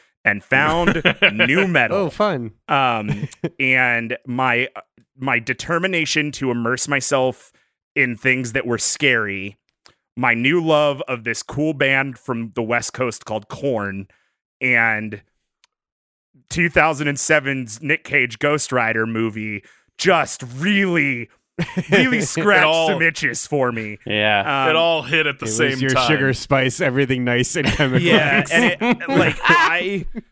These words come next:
Speaker 1: I remember the feeling. This sucks, and I'm, I'm so mad I'm about to say it on the internet, but I remember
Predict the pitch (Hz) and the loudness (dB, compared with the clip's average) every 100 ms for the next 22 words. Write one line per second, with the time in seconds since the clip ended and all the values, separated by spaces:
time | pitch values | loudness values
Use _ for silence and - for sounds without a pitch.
0 | 233 - 240 - 196 226 196 - 233 - | -18 -12 -6 -6 0 0 -2 -2 -2 0
1 | 175 160 160 180 160 160 190 123 127 139 | 0 2 2 0 0 -4 -4 -4 0 0
2 | 143 147 - _ - 151 - 131 107 - | -2 -8 -18 _ -4 -2 -2 -2 -4 -4
3 | - 127 123 131 131 123 - 135 120 117 | -4 -4 -4 -4 -4 -2 0 0 0 -2
4 | 113 113 113 113 - 120 117 113 113 117 | -2 -4 -8 -8 -6 -4 -4 -4 -8 -8
5 | 113 104 123 113 - - _ 92 165 151 | -8 -6 -2 -2 -4 -20 _ -6 2 4
6 | 151 143 147 143 226 143 196 165 170 170 | 4 2 0 2 2 2 0 0 0 0
7 | 180 180 | 0 -4